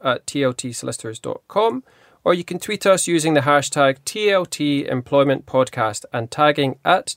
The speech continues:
T L T underscore employment. We won't announce who sent us in the questions, but we'll try to answer every single one in the show. So without further ado,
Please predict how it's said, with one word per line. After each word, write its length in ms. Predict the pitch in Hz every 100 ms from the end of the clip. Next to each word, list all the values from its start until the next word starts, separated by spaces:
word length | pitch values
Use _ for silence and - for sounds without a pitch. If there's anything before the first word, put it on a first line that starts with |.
| -
T 160 | 202
L 120 | 196
T 380 | 175 - 165 160 - _ _ _
underscore 680 | - 131 135 - - 120 -
employment. 800 | 135 135 - 190 208 143 - - _ _ _ _
We 100 | 143
won't 300 | 151 220 -
announce 340 | 170 175 175 -
who 80 |
sent 320 | 147 156 147 131
us 100 | 160
in 140 | 226
the 60 | 202
questions, 540 | 196 190 - 180 165
but 140 | 143
we'll 120 | - -
try 240 | 156 160
to 160 | - -
answer 340 | 135 135 123
every 200 | 131 131
single 280 | - 127 120
one 120 | 110
in 80 | 110
the 80 | 104
show. 380 | - - - - _ _ _ _
So 160 | - 147
without 300 | 151 208 208
further 320 | 190 180 165
ado, 400 | 151 151 147 139